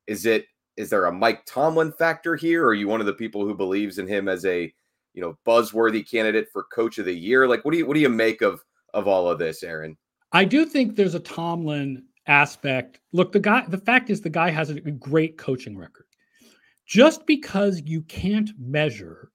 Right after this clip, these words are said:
Speaker 2: the things that Tomlin does well doesn't mean that those things don't exist. It just means that people like me can't measure them. And he is,
Speaker 1: <laughs> Right,
Speaker 2: right,
Speaker 1: which
Speaker 2: as a
Speaker 1: is
Speaker 2: locker
Speaker 1: frustrating,
Speaker 2: room
Speaker 1: right? <laughs> Yeah.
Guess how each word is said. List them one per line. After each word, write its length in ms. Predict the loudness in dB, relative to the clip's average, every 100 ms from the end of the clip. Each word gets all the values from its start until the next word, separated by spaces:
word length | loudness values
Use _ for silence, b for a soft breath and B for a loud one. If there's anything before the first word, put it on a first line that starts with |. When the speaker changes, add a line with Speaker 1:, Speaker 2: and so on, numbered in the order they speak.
| -8
Speaker 2:
the 100 | -8
things 340 | -2 -2 -2
that 160 | -6 -8
Tomlin 520 | -10 -8 -6 -4 -4
does 260 | -4 -4 -2
well 460 | 0 2 0 -6 -2
doesn't 320 | 0 0 -2
mean 200 | -4 -2 -2
that 140 | -4
those 200 | -4 -6
things 280 | -6 -8 -6
don't 220 | -8 -10
exist. 460 | -6 -2 0 -2 -12
It 80 | -10
just 280 | -8 -8 -6
means 200 | -8 -6
that 140 | -10
people 320 | -6 -4 -2
like 240 | -2 -4 -4
me 160 | -4 -4
can't 340 | -6 -10 -6
measure 320 | -6 -6 -10
them. 260 | -16 -20 -20 _ _ _ b b
And 120 | -4
he 240 | 2 4 4
is, 100 | 2
Speaker 1:
<laughs> 0 |
Right, 120 | 2
Speaker 2:
right, 200 | 2 2
Speaker 1:
which 140 | 2 2
Speaker 2:
as 80 |
a 20 | 4
Speaker 1:
is 20 |
Speaker 2:
locker 100 | 6
Speaker 1:
frustrating, 420 | 6 4 2 2
Speaker 2:
room 80 | 0
Speaker 1:
right? 320 | -4 -6 -14 -12
<laughs> 40 |
Yeah. 100 | -12